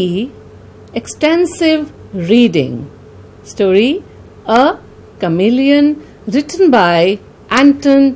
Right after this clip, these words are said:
Chekhov. Now, what is extensive reading, students? You must understand the difference between these two.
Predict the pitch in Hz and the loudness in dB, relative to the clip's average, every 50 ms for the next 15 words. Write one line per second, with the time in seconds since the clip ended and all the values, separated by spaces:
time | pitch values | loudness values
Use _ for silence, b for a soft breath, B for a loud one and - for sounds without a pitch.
0 | - - - - - 269 285 294 - - 196 143 131 123 - - - - - - | -6 -14 -20 -18 -12 -10 -10 -10 -8 -6 -6 -6 -6 -8 -14 -20 -20 -20 -20 -20
1 | - - - - - - - - - - - - - - - - - - - - | -20 -20 -20 -20 -20 -20 -20 -20 -20 -20 -20 -20 -20 -20 -20 -20 -20 -20 -20 -20
2 | - - - - - - - B B B B B B B B - 277 277 285 302 | -20 -20 -20 -20 -20 -20 -20 B B B B B B B B -6 -2 -2 0 0
3 | 403 415 - - - 320 359 370 349 359 - - 302 - - - - - 233 208 | 0 -2 -4 -4 0 2 2 2 2 0 -4 -6 -6 -8 -8 -4 -2 0 0 2
4 | 220 214 214 - 262 233 196 185 180 170 147 147 165 175 - - 196 170 156 160 | 0 -2 0 0 0 0 2 0 0 0 0 -2 -2 -4 -4 -4 -4 -2 -2 0
5 | 185 254 277 277 - - - - - - - - 226 233 240 285 349 339 - 302 | 0 0 -2 -2 -6 -12 -18 -20 -20 -20 -16 -8 -6 -2 -2 -2 -2 -2 -2 -2
6 | 233 226 226 294 294 - - 269 240 226 220 208 202 190 185 233 277 269 - - | 0 2 0 0 0 -2 -2 -2 -2 -2 -2 -2 -4 -2 -2 -4 -4 -4 -4 -4
7 | 330 339 320 - 247 233 220 - 202 196 202 196 190 185 175 185 175 175 - - | -4 -4 -4 -2 -4 -4 -4 -4 -4 -2 -2 -2 -2 -4 -4 -6 -6 -8 -8 -4
8 | - 226 175 170 | -2 -2 0 0